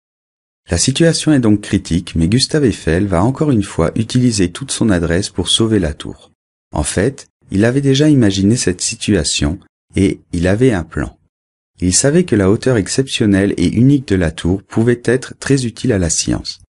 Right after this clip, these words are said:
Il va alors mettre en place de nombreuses expériences scientifiques à partir du haut du monument afin de convaincre les autorités de l'utilité de la tour Eiffel. Il va même financer lui-même certaines de ces expériences.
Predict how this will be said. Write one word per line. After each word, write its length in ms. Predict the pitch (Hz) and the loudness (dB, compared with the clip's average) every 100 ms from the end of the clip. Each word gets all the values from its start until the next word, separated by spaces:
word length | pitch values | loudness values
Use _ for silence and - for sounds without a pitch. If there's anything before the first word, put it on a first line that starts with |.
| _ _ _ | _ _ _
Il 160 | 80 80 | -2 0
va 180 | 98 98 | 2 2
alors 340 | 82 90 139 | 2 2 2
mettre 280 | 107 101 - | 2 0 -2
en 60 | |
place 320 | 104 78 87 113 | -2 0 0 0
de 80 | |
nombreuses 420 | 90 95 123 147 131 | 2 2 2 0 0
expériences 600 | - - 95 90 87 - | -2 -2 0 2 0 0
scientifiques 800 | 123 127 - 78 - 73 87 - _ _ - | 0 0 -2 -6 -2 -2 -2 -10 _ _ -8
à 120 | 82 | -4
partir 460 | 120 131 - 139 | -2 -2 0 0
du 180 | 101 95 - | 2 -2 0
haut 160 | 113 107 | 0 0
du 140 | 90 | 2
monument 600 | 87 110 90 76 71 107 _ _ | 4 4 4 2 0 -4 _ _
afin 380 | 104 110 120 107 | -4 -2 0 0
de 140 | 95 | 0
convaincre 680 | 87 110 107 98 82 - - | 0 0 2 2 0 -6 -4
les 240 | 71 73 | -2 2
autorités 680 | 107 131 110 90 85 76 82 - | 0 2 0 0 0 -2 -2 -2
de 140 | 80 | 0
l'utilité 680 | 80 127 - 127 101 - 101 | 2 0 0 0 0 0 0
de 120 | 101 | 0
la 160 | 80 69 | 0 -2
tour 280 | - 135 131 | -2 0 0
Eiffel. 400 | - - 57 57 _ _ _ _ _ _ _ _ | -2 -4 -10 -12 _ _ _ _ _ _ _ _
Il 140 | 110 120 | -4 0
va 100 | 143 | 2
même 240 | 160 165 | 4 4
financer 480 | 156 - 127 127 135 | 0 0 0 0 0
lui-même 420 | 127 120 107 107 | 2 4 4 2
certaines 460 | 131 123 123 143 143 | 0 -4 -2 0 2
de 100 | 107 | 0
ces 280 | - 90 101 | 0 0 0
expériences. 760 | - - 71 62 - - - | -2 -4 -4 -4 -6 -10 -14